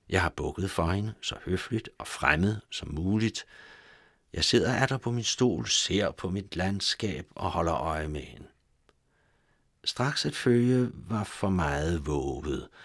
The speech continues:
Det kunne synes, jeg var påtrængende, og så er hun straks på sin post.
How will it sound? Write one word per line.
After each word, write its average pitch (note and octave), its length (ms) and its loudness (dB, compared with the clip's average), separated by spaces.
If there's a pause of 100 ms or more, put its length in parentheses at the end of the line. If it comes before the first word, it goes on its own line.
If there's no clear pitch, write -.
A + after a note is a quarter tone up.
(600)
Det - 100 -12
kunne D#2 220 -6
synes, A#2+ 640 0
jeg D2+ 140 -4
var - 100 -8
påtrængende, - 800 -10
og - 120 -6
så G#2+ 100 2
er A2 40 4
hun F#2 120 2
straks - 380 -4
på - 120 -10
sin - 200 -10
post. - 440 -10